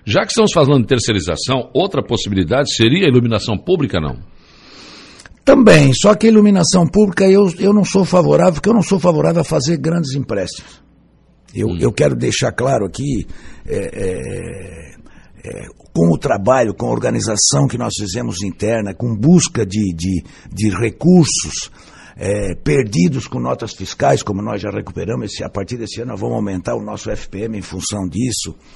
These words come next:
Speaker 2: é, em função, em função da economia, da austeridade, enfim, é, sobra um recurso um pouquinho melhor pra que você possa, é, ir encaminhando as coisas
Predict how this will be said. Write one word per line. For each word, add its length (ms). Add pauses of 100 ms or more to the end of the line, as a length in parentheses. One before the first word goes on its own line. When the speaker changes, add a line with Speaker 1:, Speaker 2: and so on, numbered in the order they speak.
(480)
Speaker 2:
é, 720
em 140
função, 840 (640)
em 160
função 640
da 140
economia, 920
da 120
austeridade, 880 (220)
enfim, 420 (420)
é, 280 (380)
sobra 300
um 140
recurso 640
um 40
pouquinho 500
melhor 480
pra 180
que 140
você 300
possa, 600 (760)
é, 280
ir 220
encaminhando 640
as 140
coisas 360